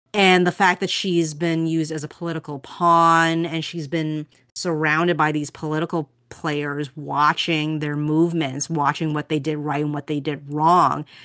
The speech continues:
was in its own way educate, education for her on how to be politically savvy and how to be a ruler. So the whole concept of her being a queen of some sort, whether she's a queen in her own right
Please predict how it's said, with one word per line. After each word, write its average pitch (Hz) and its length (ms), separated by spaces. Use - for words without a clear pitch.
was 160 180
in 170 160
its 165 160
own 165 280
way 156 340
educate, 170 960
education 170 640
for 156 160
her 147 520
on 165 160
how 160 280
to 156 180
be 147 680
politically 160 580
savvy 147 540
and 151 100
how 147 160
to 151 100
be 143 460
a 160 80
ruler. 156 880
So 202 180
the 208 100
whole 226 220
concept 240 560
of 175 100
her 175 240
being 165 400
a 156 80
queen 170 480
of 165 140
some 151 300
sort, 151 280
whether 151 280
she's 156 220
a 151 40
queen 160 400
in 160 60
her 151 180
own 143 240
right 147 420